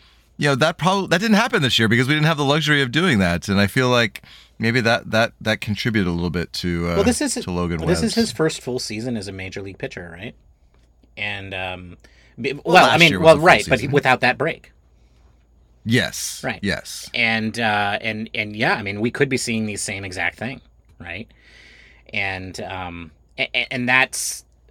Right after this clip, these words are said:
Speaker 2: I, I mean, that's really what makes me feel like the nail, that's the last nail in the coffin to me,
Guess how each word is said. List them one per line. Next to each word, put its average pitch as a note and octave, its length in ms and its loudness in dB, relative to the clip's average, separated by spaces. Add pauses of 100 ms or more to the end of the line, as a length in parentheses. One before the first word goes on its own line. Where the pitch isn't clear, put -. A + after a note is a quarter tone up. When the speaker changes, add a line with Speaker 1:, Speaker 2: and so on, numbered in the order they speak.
Speaker 2:
I, B2+ 80 -6 (100)
I C3+ 60 0
mean, C3 420 -4 (280)
that's C#3 400 4
really A#2+ 280 6
what G2 180 -6
makes F#2+ 280 -12
me G2 80 -12
feel F#2+ 320 -10
like F2 360 -12 (100)
the G#2 160 -12
nail, F#2+ 320 -8
that's B2+ 220 -2
the B2 100 -2
last F2+ 280 -4
nail F2 220 -10
in E2 80 -14
the D#2+ 60 -18
coffin E2 440 -12
to - 100 -14
me, E2+ 260 -20